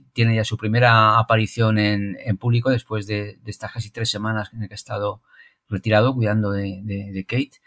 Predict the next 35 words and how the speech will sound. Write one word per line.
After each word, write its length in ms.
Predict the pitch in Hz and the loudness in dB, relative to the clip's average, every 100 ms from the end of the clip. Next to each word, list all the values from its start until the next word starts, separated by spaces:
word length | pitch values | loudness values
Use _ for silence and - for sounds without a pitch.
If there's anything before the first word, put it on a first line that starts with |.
| - _ _ _ | -20 _ _ _
Y, 140 | - 117 | 2 6
va, 200 | 123 113 | 6 4
y 80 | - | 2
también 300 | 113 127 143 | 4 6 8
en, 200 | 143 117 | 8 6
en 280 | 113 110 110 | 4 4 6
la 220 | 110 101 | 4 4
princesa 400 | 113 135 127 127 | 4 4 6 8
Ana, 280 | 147 104 90 | 8 6 2
que 180 | 101 98 | -2 0
de 80 | |
hecho 380 | 117 - 139 131 | 0 2 4 6
Ana 240 | 127 131 131 | 6 6 4
ha 60 | |
sido 220 | 123 131 | 2 4
la, 280 | 127 127 92 | 6 6 4
la, 580 | 117 107 98 92 95 120 104 | 4 2 4 2 0 -2 0
la 180 | 104 | 2
miembro 240 | 113 131 139 | 4 6 8
de 60 | |
la 60 | 123 | 6
familia 340 | 123 127 123 | 6 6 6
real 240 | 117 117 117 | 6 4 4
con 140 | 117 | 4
más 360 | 120 117 - - - - - | 4 4 0 -8 -20 -20 -2
actos 380 | 117 117 - 117 | 0 2 2 0
públicos 400 | - 117 120 120 | 2 2 2 2
el 60 | 113 | 2
año 100 | 110 | 2
pasado, 320 | 107 131 127 | 2 2 2
con 140 | 107 | 0
cuatrocientos 600 | - - 110 101 117 117 | -4 -4 -2 0 0 0
cincuenta 460 | - 110 104 104 98 | 0 0 0 -2 -4
y 60 | |
siete. 460 | 92 110 107 101 | -4 -2 -4 -6